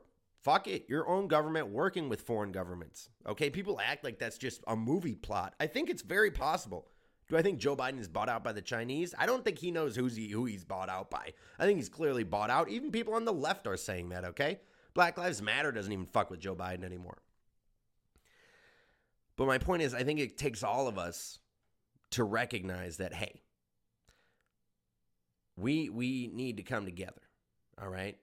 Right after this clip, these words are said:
And I know that was the Obama phrase, that was the George Bush phrase after nine eleven, but it is really true. I don't know if Trump said that enough.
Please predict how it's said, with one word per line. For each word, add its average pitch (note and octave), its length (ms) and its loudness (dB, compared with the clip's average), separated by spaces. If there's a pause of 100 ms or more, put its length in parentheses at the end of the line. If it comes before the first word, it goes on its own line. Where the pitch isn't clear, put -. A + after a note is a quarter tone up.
And G#2+ 140 -2
I A#2+ 80 0
know C#3 140 0
that B2+ 120 -2
was B2 160 -4
the B2 140 0
Obama A#2 500 0
phrase, A2 460 -2
that F#2+ 100 -2
was G2 120 -2
the A2+ 80 0
George G#2+ 340 -2
Bush A#2 180 0
phrase A2+ 260 0
after A2+ 220 -2
nine A2+ 180 -2
eleven, A2 280 -4
but D#3 140 2
it G#3 100 4
is C#4 180 -4
really D#3 280 0
true. A#2+ 360 -2 (840)
I C3+ 120 2
don't G#3+ 120 6
know G#3 120 4
if D3+ 100 -8
Trump E3+ 300 -2
said C#3 280 0
that A#2 140 2
enough. G2 480 -4